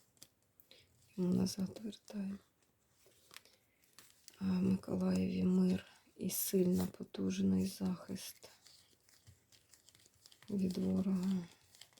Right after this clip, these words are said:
Ну, в-, відвертає ворога. Відвертає ракети, бомби і снаряди. Повертає все ворога. Прикриває. Так, перемога. Дивіться.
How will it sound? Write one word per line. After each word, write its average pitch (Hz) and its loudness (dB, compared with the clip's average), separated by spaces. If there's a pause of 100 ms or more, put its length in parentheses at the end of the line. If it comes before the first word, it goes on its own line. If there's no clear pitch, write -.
(1200)
Ну, 190 0 (100)
в-, 185 0
відвертає 190 2
ворога. 180 0 (440)
Відвертає 190 0
ракети, 196 -2 (100)
бомби 190 2
і - -2
снаряди. 196 -2 (600)
Повертає 185 -4
все - -12
ворога. 196 -8 (760)
Прикриває. 208 -6
Так, 214 4
перемога. 202 6 (1500)
Дивіться. 185 2